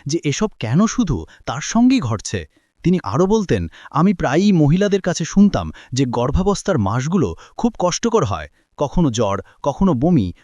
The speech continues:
কখনো মাথা ঘোরা, কখনো শরীরে ব্যথা। কিন্তু এই নয় মাসে আল্লাহ তাআলা আমাকে এমন রহমত দান করেছিলেন যে আমার কোনো কষ্ট হয়নি। না আমার মাথা ব্যথা করত,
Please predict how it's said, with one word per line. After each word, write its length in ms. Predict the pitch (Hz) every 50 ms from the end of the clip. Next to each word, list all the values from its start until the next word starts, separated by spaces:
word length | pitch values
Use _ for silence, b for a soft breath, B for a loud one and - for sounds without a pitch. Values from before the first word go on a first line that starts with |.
| b b
কখনো 300 | - 147 - - 190 170
মাথা 340 | 120 101 104 123 - 214
ঘোরা, 320 | 208 160 165 120 90 80 b b b b b
কখনো 280 | - 170 - 214 226
শরীরে 420 | 208 - - - 123 240 233 240 170
ব্যথা। 380 | 123 104 - - - 80 65 - _ _ _ _ _ -
কিন্তু 220 | 156 160 139 151 -
এই 100 | 147 147
নয় 300 | 131 113 113 120 143 185
মাসে 380 | 202 208 190 - - 113 82 73 - _ -
আল্লাহ 280 | 110 127 151 185 214
তাআলা 280 | 208 - 214 196 143 92
আমাকে 360 | 87 90 107 127 135 - 147 - -
এমন 320 | 107 104 117 151 190 202
রহমত 340 | 185 175 131 165 175 185 165
দান 260 | 117 113 110 127 160
করেছিলেন 520 | 151 - 202 214 - - 220 180 107 92 98 B B B B
যে 140 | 110 127 139
আমার 200 | 123 131 151 - -
কোনো 220 | - 170 190 220 220 -
কষ্ট 260 | 175 143 - - -
হয়নি। 380 | 107 104 92 90 87 82 80 - _ _ _ _ _ -
না 180 | 117 135 139
আমার 180 | 143 139 139 131
মাথা 320 | 110 101 92 - - 143
ব্যথা 220 | 143 156 - 160 147
করত, 340 | - 156 143 - - 170